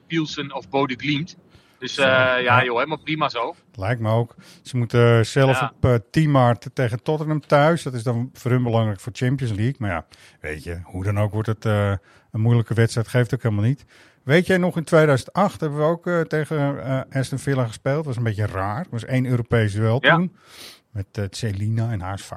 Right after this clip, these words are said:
Speaker 2: en zo, weet je wel. Van Basten was toen nog trainer.
Speaker 1: Ja.
Speaker 2: Hele andere tijden sport is dit, hè, wat we nu aan het doen zijn, toch?
Speaker 1: Ik, eh, herinner me, als, als ik het goed heb, een eigen goal van Vermalen. Maar dat, eh, dat, ik,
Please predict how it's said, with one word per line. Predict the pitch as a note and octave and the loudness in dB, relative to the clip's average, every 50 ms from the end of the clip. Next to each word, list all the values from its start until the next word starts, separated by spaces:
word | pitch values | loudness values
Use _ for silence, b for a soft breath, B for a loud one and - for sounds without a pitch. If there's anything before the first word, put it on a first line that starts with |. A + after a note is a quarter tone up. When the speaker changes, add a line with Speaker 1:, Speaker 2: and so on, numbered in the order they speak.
| E2 G#2 B2 | -10 -8 -6
Speaker 2:
en | B2 G#2+ | -6 -4
zo, | A2+ A2+ A2 A#2+ | -4 -4 -4 -4
weet | A2+ F#2+ | -6 -6
je | F#2 G2 | -6 -4
wel. | G#2 C3 D3 b b b b b b b b | -4 -4 -4 b b b b b b b b
Van | - - D#3 | -4 -2 4
Basten | B2 D3+ D#3+ D#3 - F#3+ | 6 6 6 6 4 0
was | F#3+ F#3 - | 0 0 0
toen | - F#3+ | 0 -2
nog | F3+ E3 - | -2 -2 0
trainer. | - E3+ D#3+ D#3+ E3 D3+ F3+ | 2 4 6 6 6 6 4
Speaker 1:
Ja. | F#3+ B2+ G#2 F#2+ | 2 0 -4 -8
Speaker 2:
Hele | - F#2+ G#2+ A#2 A#2 A2+ A2+ | -6 0 0 2 2 2 2
andere | G#2 G#2 A2+ A2 G2 - | 0 0 0 -2 -2 0
tijden | - A2 G2+ G#2 G2 - | 0 0 0 0 -2 -6
sport | - - A2 G2 - | -6 -4 -4 -4 -4
is | F#2 F#2 | -6 -6
dit, | G2+ F#2 F2+ G2+ | -6 -6 -4 -2
hè, | A2 C3+ | -2 0
wat | D3 C3 A2 - | 0 0 -2 -4
we | G#2 | -4
nu | G2+ G2+ | -4 -2
aan | G2 F#2 | -2 -2
het | F#2+ F2+ | -4 -4
doen | G#2 G2+ F#2+ | -4 -4 -4
zijn, | G#2 G#2 | -4 -2
toch? | G2 D#3+ F#3 F3+ - _ _ _ | 0 0 0 0 -2 _ _ _
Speaker 1:
Ik, | - C#3 B2 - | -8 -8 -8 -4
eh, | C#3+ C3+ C3+ C3 B2+ | -2 0 0 2 2
herinner | B2 C3 C3+ C3 D3 D#3 D#3 F3 | 2 2 2 2 0 -2 -2 -2
me, | E3 D#3+ D#3 D3+ D3 C#3+ C#3+ C#3 C#3 C#3+ D3 F3+ - | 0 0 0 0 0 0 -2 -4 -6 -8 -10 -16 -16
als, | - D3 C#3+ C#3+ E3+ F3+ | -10 -8 -8 -6 -8 -6
als | - D#3+ E3 E3 | -4 -4 -4 -4
ik | - | -6
het | - D3 | -12 -14
goed | - - E3+ D#3+ | -8 -8 -8 -4
heb, | E3+ E3 D#3 D3+ | -4 -4 -4 -4
een | D#3+ D#3 | -6 -4
eigen | D3+ D#3 D3+ - - C#3+ | -2 -2 -2 -4 -8 -6
goal | C#3+ D3 D#3 D3+ | -4 -2 -2 -2
van | - D3+ D3 - | -2 -4 -6 -4
Vermalen. | - C3+ B2+ B2 C#3+ F#3 F3+ B2+ G#2+ F#2+ - _ | -6 -6 -2 0 2 2 2 0 -2 -6 -12 _
Maar | _ A#2+ | _ -6
dat, | B2 C#3 C3 - | -6 -6 -6 -6
eh, | - C#3 C3 C3 B2+ C3 B2+ B2+ C3 C3 B2+ B2+ B2+ B2 | -6 -4 -4 -2 -2 -2 -2 -4 -4 -6 -8 -10 -12 -12
dat, | - B2+ A#2+ _ | -14 -14 -14 _
ik, | B2+ | _